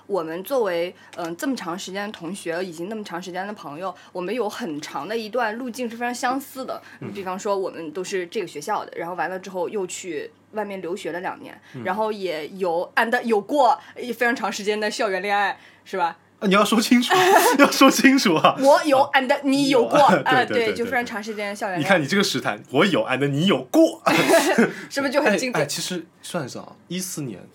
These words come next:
Speaker 2: 已经八年了，哎，
Speaker 1: 是啊。
Speaker 2: 我们俩认识。
Speaker 1: 是啊，是啊，其实挺快的。
Speaker 2: 对。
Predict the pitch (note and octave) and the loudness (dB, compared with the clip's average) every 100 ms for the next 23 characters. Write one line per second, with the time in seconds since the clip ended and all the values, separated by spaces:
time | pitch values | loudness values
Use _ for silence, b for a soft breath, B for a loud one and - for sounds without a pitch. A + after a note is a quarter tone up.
0 | B2+ C#3+ D3 E3 F#3+ - - G3+ A#2+ - | -16 -12 -6 -4 -4 -8 -8 -8 -8 -16
1 | D#2 _ _ _ _ _ _ - A#3+ G#3+ | -20 _ _ _ _ _ _ -4 -2 -2
2 | G2+ G2+ G2+ F#2 F#2+ - - A3+ F#3+ F#3 | -4 -8 -10 -12 -20 -18 -8 -8 -6 -10
3 | - B - B3+ G3 G3+ - B3 G#3 D3 | -10 B -4 -4 -4 -10 -4 -2 -2 -4